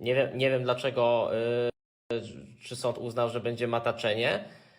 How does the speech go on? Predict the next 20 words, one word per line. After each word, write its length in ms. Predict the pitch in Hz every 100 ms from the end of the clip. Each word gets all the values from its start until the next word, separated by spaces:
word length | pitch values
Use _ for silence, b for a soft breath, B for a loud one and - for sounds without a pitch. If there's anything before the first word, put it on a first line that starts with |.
| B _
E, 220 | 117 120
dla 160 | 110 135
drugiego 360 | 131 131 127
też 180 | 131 131
chcieli 300 | - 135 120
właśnie, 380 | 117 120 - 123
żeby 460 | 131 117 117 117 113
również 320 | 131 127 120
został 260 | 117 127 104
aresztowany, 480 | 117 127 131 151
ale 140 | 131 143
jednego 380 | 135 147 147 151
z 80 |
nich 160 | 147 143
wypuścił. 460 | 156 160 165 - -
I 80 |
ja 140 | 117 151
byłem 240 | 180 180
przekonany, 760 | 180 185 165 170 156 131 135 165
że, 500 | 160 143 135 147